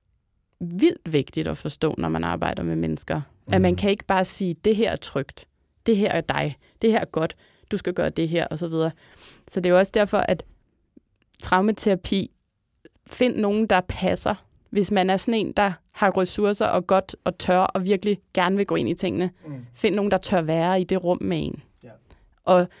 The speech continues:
Speaker 1: hvis man er overvældet og nemt kommer ned i den der frys, find nogen, der kan være i det lidt mere blide og sådan, øh, holde et rum, der ikke er helt så konfronterende.
Speaker 3: Mm.
Speaker 1: Øhm, fordi vi har brug for noget forskelligt.
Speaker 3: Altså, tra-,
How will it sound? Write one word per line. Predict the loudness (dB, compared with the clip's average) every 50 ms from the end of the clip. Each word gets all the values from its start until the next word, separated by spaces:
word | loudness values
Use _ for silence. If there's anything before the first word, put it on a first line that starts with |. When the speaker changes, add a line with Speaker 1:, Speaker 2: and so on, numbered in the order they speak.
| _ _ _ _ _ _ _ _ _ _
Speaker 1:
hvis | 0 2 2 2 2
man | 0 2 2 4
er | 4 2 2 0 -2 _ _ _ _ _ _ _ _ _ _ _ _ _ _ 2
overvældet | 4 6 6 6 4 4 2 2 2 0 -2 2
og | 2 2 2
nemt | 4 2 0 0 -4
kommer | -2 0 2 2 2 2
ned | 2 2 0
i | 0
den | -2 -2 0 0
der | 0 -2
frys, | -2 -4 -2 -2 -2 -2 -4 -10 -20 -20 _ _ _ _ _ _ _ _ _ _
find | -2 0 0 0 0
nogen, | 0 -2 -2 0 -2
der | -2
kan | -2 0 -2 -2 0
være | 0 0 0 0 0
i |
det | -2 -2 -4
lidt | -4 -4 -2
mere | 0 0 0 -2
blide | -2 -2 0 2 2 2 4 2 0 0
og | -2 -4 -6
sådan, | -4 -4 -4 -2 -2 -2 -4 -6 -10 -4 -2
øh, | 0 2 2 2 2 0 0 0 -2 -2 -2
holde | 0 2 2 2 2
et | 0 0 0
rum, | 0 -2 0 0
der | 0 2
ikke | 2 0 0 -2 -2
er | -2
helt | 0 0 -2 -4 -2
så | -6 -8
konfronterende. | -4 -4 -4 -4 -4 -6 -6 -8 -6 -6 -6 -6 -4 -4 -4 -4 -4 -6 _ -6 0
Speaker 3:
Mm. | 4
Speaker 1:
Øhm, | 4 6 6 6 4 2 2 2
fordi | 0 0 0 0
vi | 0
har | 0 -2
brug | 0 -2 -4 -4
for | -2 -2
noget | -2 -2 -2
forskelligt. | -4 -8 -4 -4 -4 -4 -4 -6 -8 _ _ _ _ _ _ _ _ _ _ _ _ _ _ _ _ _ _ -20 _ _ -12
Speaker 3:
Altså, | -10 -6 -6 -6
tra-, | -6 -6 -8 -10